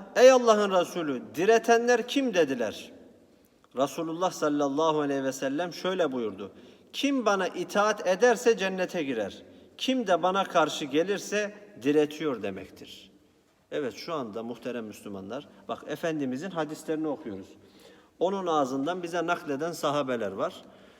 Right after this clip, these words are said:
Bir vesileyle şimdi ben de buradan size naklediyorum, değil mi? Bunu duydunuz,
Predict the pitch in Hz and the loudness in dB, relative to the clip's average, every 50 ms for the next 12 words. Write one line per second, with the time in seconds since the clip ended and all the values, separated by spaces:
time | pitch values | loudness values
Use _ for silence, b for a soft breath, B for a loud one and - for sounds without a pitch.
0 | B B B B B B 226 220 196 196 180 180 - 156 135 113 117 135 175 190 | B B B B B B -6 0 2 2 2 2 0 -2 0 0 0 0 -2 -4
1 | - 180 175 170 165 160 185 175 165 139 127 117 123 131 180 196 180 - - - | -4 -6 -6 -4 -4 -2 -2 -2 0 0 -2 -2 -4 -4 -4 -6 -6 -6 -8 -6
2 | 165 170 160 143 127 - - 120 117 104 101 98 95 95 104 139 190 208 151 113 | -4 -2 -2 -2 -4 -4 -6 -10 -10 -8 -8 -10 -10 -10 -8 -8 -6 -6 -8 -8
3 | 95 - - B B B B B B B B B B - 226 247 220 185 165 151 | -10 -16 -20 B B B B B B B B B B -2 0 0 0 0 0 0
4 | 190 233 233 214 170 170 151 131 113 98 - - - | 2 2 2 2 0 0 0 0 -2 -4 -6 -12 -18